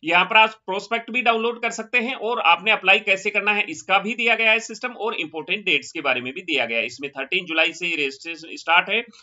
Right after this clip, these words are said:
और ट्वेंटी जुलाई ट्वेंटी थ्री इसकी लास्ट डेट है। ऑनलाइन पेमेंट आप ट्वेंटी वन जुलाई ट्वेंटी थ्री तक कर सकते हैं।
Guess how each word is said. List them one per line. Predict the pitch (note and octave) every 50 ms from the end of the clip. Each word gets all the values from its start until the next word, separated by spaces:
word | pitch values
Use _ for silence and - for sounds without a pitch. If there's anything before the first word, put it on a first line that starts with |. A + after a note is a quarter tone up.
| _ _ _ -
और | A3 A#3 A3+
ट्वेंटी | A3+ A#3 A3 A3 G3+ - B3+ A#3
जुलाई | A3+ A3+ G#3+ A3+ A#3
ट्वेंटी | A3+ A3 G3+ F#3+ F3+ A#3 A#3 A#3
थ्री | - - - B3 C4 C4+
इसकी | A#3 - - F#3
लास्ट | E3 D3+ D3+ E3 D#3+ -
डेट | G3+ G#3 G3+
है। | A3 A#3+ A#3
ऑनलाइन | - E3 F#3 G3 G#3 A3 B3 C4 A3+
पेमेंट | - G#3 F#3 F3 F#3+ F#3 F#3
आप | G3 G#3 G3+ -
ट्वेंटी | G#3 F#3 F3 F3 A3+ A3+
वन | G#3 F#3+ G3 G3+ F#3
जुलाई | F3+ D3 D3+ D#3+
ट्वेंटी | F#3 F3 D#3+ C#3 A#2+ -
थ्री | - _ - B2+ A2+
तक | A#2 - _ F3+ F#3 F#3 - -
कर | G#3 G3
सकते | F3+ E3 C#3+ - - C#3
हैं। | B2+ A#2+ C#3 C3